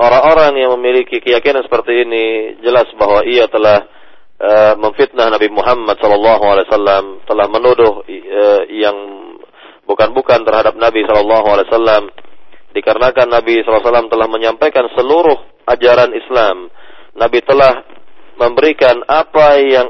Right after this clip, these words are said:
ada pada dirinya dan tidak ada yang disembunyikan, sebagaimana Rasul bersabda dalam hadis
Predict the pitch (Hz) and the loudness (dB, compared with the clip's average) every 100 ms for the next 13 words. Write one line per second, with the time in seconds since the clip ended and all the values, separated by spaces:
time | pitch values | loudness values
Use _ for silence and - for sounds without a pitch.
0 | 117 170 165 156 143 135 143 165 147 123 | 0 0 2 2 0 0 0 0 2 0
1 | 117 143 135 151 147 131 120 123 127 147 | 0 0 0 2 0 -4 -8 -6 -6 -2
2 | 135 120 120 113 123 131 123 117 113 117 | -4 -4 -4 -2 -2 0 0 0 0 -2
3 | 113 104 139 127 117 110 117 135 123 | -4 -2 0 0 -2 -2 -2 2 2